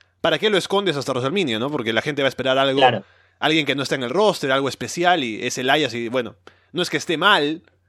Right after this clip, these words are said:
Speaker 1: pero es que si va a ser sorpresa, que sea algo más grande, ¿no? Y si es Neville, yo creo que encaja.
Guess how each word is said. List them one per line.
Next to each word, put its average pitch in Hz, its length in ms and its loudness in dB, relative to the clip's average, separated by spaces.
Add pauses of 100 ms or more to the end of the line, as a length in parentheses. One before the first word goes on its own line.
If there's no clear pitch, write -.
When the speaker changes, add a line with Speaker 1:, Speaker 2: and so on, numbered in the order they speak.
(120)
Speaker 1:
pero 131 200 0
es 127 140 -2
que 113 420 -4 (160)
si - 160 -6
va 151 80 4
a - 40 0
ser 160 120 0
sorpresa, 165 440 2
que 135 160 -6
sea 131 180 4
algo 123 180 4
más 120 120 -2
grande, 127 340 0
¿no? 123 160 -10 (260)
Y 127 120 -6
si 208 100 2
es 175 80 2
Neville, 214 320 0
yo 175 100 2
creo 170 160 2
que 135 100 0
encaja. 107 380 -6